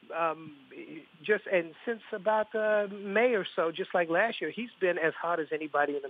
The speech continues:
major leagues. So I'm gonna say Nolan based on the entire season, the body of work, um, but, but there, there's impact all over the place. Charlie Blackmon is doing very well,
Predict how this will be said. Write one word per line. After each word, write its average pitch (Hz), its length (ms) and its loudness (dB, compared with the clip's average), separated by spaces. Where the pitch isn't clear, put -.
major 131 240 -4
leagues. 156 320 2
So 185 100 4
I'm 170 60 -4
gonna 202 200 0
say 233 280 4
Nolan 190 460 4
based 175 320 0
on 170 220 -6
the 160 140 -6
entire 165 760 -2
season, 175 400 -2
the 147 60 -6
body 143 420 2
of 123 140 -2
work, 143 240 2
um, 160 260 2
but, 151 280 4
but 156 200 2
there, 233 160 0
there's 254 240 -4
impact 240 440 -2
all 208 140 -4
over 247 180 0
the 180 60 -4
place. 139 220 -2
Charlie 285 280 0
Blackmon 143 480 0
is 120 140 -14
doing 131 220 -6
very 131 240 -2
well, 135 320 0